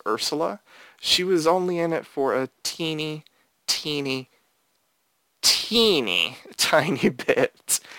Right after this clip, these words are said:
But her character did m-, have a big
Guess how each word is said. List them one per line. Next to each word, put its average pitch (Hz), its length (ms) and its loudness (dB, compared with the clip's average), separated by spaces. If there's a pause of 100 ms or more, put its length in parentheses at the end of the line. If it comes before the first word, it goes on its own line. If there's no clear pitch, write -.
(280)
But 170 260 8
her 202 140 6
character 254 420 2
did 180 240 2
m-, 180 240 -6 (120)
have 160 260 4
a 147 60 0
big 143 520 2